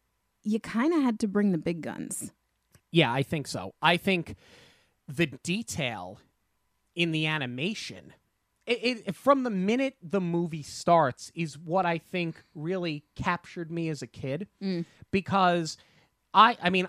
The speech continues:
Speaker 2: I dare say that you, you put the palace in this movie, you can put it up against almost any palace in any Disney film, whether it be, uh, Sleeping Beauty, whether it be Cinderella,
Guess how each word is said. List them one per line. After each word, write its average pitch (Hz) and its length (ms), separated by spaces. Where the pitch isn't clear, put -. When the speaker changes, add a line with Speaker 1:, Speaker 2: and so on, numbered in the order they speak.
Speaker 2:
I 185 160
dare 196 220
say 202 320
that 156 240
you, 196 320
you 196 380
put 214 320
the 165 180
palace 190 640
in 143 100
this 180 220
movie, 135 400
you 220 140
can 349 120
put 190 160
it 147 80
up 147 140
against 147 380
almost 147 340
any 175 240
palace 131 460
in 110 100
any 175 240
Disney 120 360
film, 107 280
whether 143 300
it 127 160
be, 143 420
uh, 123 440
Sleeping 151 500
Beauty, 147 500
whether 139 300
it - 80
be 139 80
Cinderella, 139 800